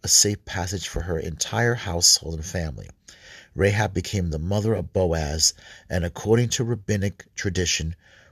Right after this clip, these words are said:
was the answer, a-, ancestor of eight prophets, including Jeremiah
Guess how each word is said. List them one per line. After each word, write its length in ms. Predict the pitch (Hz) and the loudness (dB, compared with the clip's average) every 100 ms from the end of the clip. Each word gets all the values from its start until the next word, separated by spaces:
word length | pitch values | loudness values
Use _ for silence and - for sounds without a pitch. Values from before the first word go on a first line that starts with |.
| - | 0
was 160 | 90 | 2
the 160 | 92 85 | 2 0
answer, 560 | 95 90 - 87 87 - - | 0 4 4 2 -2 -6 -6
a-, 220 | 98 - | -4 -2
ancestor 600 | 107 98 - 85 - 82 - | 0 2 4 2 0 -4 -6
of 140 | 82 _ | -10 _
eight 240 | 107 98 - | -2 -2 -4
prophets, 640 | - 90 78 - - - | -4 -2 -2 -4 2 2
including 580 | - 85 - 107 98 85 | 0 -8 -4 -2 0 -2
Jeremiah 800 | 90 87 90 104 104 104 104 | -2 -2 -2 -2 0 0 0